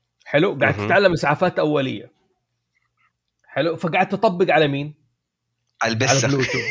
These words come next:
Speaker 1: على بلوتو.
Speaker 2: <laughs> آه. آه، بلوتو.
Speaker 1: ومين يتونس على بلوتو؟
Speaker 2: البس.
Speaker 1: فيجارو.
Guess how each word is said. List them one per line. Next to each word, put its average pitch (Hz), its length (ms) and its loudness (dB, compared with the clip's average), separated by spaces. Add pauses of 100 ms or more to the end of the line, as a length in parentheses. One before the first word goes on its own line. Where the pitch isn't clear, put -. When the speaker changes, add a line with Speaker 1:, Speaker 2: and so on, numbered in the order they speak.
(200)
Speaker 1:
على 139 240 2
بلوتو. 165 440 6 (120)
Speaker 2:
<laughs> - 40 -4
آه. 120 240 2 (500)
آه، 147 160 4
بلوتو. 127 400 0 (960)
Speaker 1:
ومين 240 260 -2
يتونس 185 680 2
على 135 140 0
بلوتو؟ 135 480 -6 (1120)
Speaker 2:
البس. 107 600 -6 (840)
Speaker 1:
فيجارو. 131 420 4